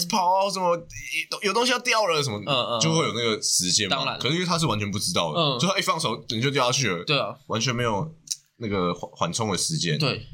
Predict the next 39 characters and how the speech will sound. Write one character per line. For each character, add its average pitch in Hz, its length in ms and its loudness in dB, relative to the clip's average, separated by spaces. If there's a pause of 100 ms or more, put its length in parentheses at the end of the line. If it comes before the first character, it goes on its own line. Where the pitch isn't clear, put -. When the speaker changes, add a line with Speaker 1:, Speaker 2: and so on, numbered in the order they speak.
(520)
Speaker 1:
然 87 120 0
后 101 100 0
就 107 60 -4
刚 104 120 0
好 87 160 0
不 92 140 -10
偏 95 200 -4
不 95 160 -4
倚， 76 120 0
就 85 60 0 (220)
砸 76 180 -2
在 87 120 0
这 90 80 -2
个 90 80 0
女 76 160 0
大 76 220 0
生 76 200 -4
身 73 200 -8
上。 71 320 -8
Speaker 2:
嗯。 117 280 -6 (680)
Speaker 1:
结 101 100 -4
果 98 140 0
后 104 140 2
来 87 180 0 (300)
送 98 300 -2
医 90 180 0
就 82 400 -2 (360)
不 85 60 -8
治 95 320 -2
了。 - 60 -6
Speaker 2:
对。 123 300 -4 (460)
我 143 140 -4
不 - 100 0
知 180 60 0
道 190 60 -4
是 190 140 -6
他 165 200 -2
的， 120 480 -6
是 143 540 0